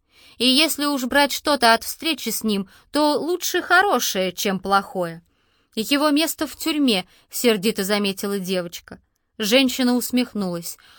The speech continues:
«Помню, пару часов назад кое-кто выражал схожие взгляды». Соль смущенно зарделась. «К тому же он давно умер». Судя по всему, в конце он и жил в тюрьме,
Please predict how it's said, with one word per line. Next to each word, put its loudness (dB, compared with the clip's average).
«Помню, 6
пару 6
часов -2
назад 4
кое-кто 2
выражал 4
схожие -2
взгляды». -2
Соль 4
смущенно 2
зарделась. -4
«К -20
тому 4
же 0
он 2
давно 4
умер». -6
Судя 0
по -2
всему, 0
в -20
конце 2
он 4
и -2
жил 0
в -18
тюрьме, -4